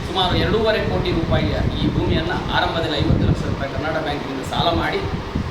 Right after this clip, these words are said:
ಆ ಬಳಿಕ ಸಂಸ್ಥೆ ಸದಸ್ಯರು ಇಲ್ಲಿದ್ದವರು, ಇಲ್ಲಿ ವೇದಿಕೆಯಲ್ಲಿ ನೀವು ಯಾರೆಲ್ಲ ಕಾಣ್ತೇ-, ಕಾಣ್ತಾರೆ, ಅವರೆಲ್ಲ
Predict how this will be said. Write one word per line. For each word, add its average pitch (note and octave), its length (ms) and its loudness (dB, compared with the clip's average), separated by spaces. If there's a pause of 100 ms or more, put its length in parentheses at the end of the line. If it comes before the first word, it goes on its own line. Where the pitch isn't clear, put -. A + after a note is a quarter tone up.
(1300)
ಆ B3 200 4
ಬಳಿಕ A#3+ 240 2 (1000)
ಸಂಸ್ಥೆ - 320 2
ಸದಸ್ಯರು G#3+ 420 2
ಇಲ್ಲಿದ್ದವರು, F3+ 500 2
ಇಲ್ಲಿ D#3+ 200 2
ವೇದಿಕೆಯಲ್ಲಿ - 460 0
ನೀವು - 300 2
ಯಾರೆಲ್ಲ - 380 2
ಕಾಣ್ತೇ-, - 460 0
ಕಾಣ್ತಾರೆ, D#3 400 0 (420)
ಅವರೆಲ್ಲ F#3 420 4